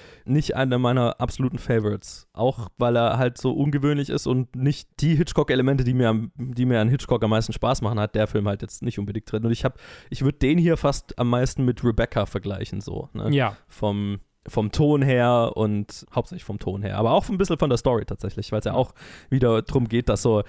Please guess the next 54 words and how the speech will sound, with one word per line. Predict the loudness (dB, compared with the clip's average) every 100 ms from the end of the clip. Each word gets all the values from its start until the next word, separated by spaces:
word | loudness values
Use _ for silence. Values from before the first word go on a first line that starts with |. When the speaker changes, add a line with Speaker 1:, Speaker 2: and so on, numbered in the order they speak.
| -8 -4
Speaker 1:
der | -2
Geist | 0 -2 -4 -4
von | -4 -2
einer | -2 -4
Frau | -6 -4 0 0
da | 0 0
irgendwie | -2 -4 -4 -4 -4 -6
Speaker 2:
Stimmt. | -12 -6 -4 -4 -6 -8
Speaker 1:
so | 0 2 2 -4 _ -4
herumschwirrt, | -2 0 -2 -2 -2 -2
ne? | -2
Also | 0 0
es |
ist | 0
ja | 0 0
beides, | 0 0 0 -4
es | -4 -2
sind | -2 -2 -14 -12
zwei | 0 2 2
Filme, | 4 4 4 2 0 -6 -20 _ 0
die, | 2 4
äh, | 2 2 2 4 2
so | 2 0
einen | 2
übernatürlichen | 0 2 2 0 0 0 -2
Touch | -2 0 0
haben, | 0
ohne | 2 2 2 2 -2
letztlich | -2 -2 0 -4 0
übernatürlich | 2 2 2 0 -2 -4
zu | -4
sein, | -2 -4 -2
ne? | -2 -4 _ -4
Also | 0 2 0
in | 0 -4 -4 -2
Rebecca | 0 0 0 0
geht's | -2 -6
ja, | -6
ist | -2
ja | -2
auch | -2 -2
so |
ein | -4
bisschen, | -2 -2
ah, | 0 0 0
der | -4 -4
Geist | -4 -4 -4
dieser | -10 -4
Frau | -2 -2
schwirrt | -4 -6
da | -6
noch | -6
irgendwo | -6 -6 -2
rum, | -2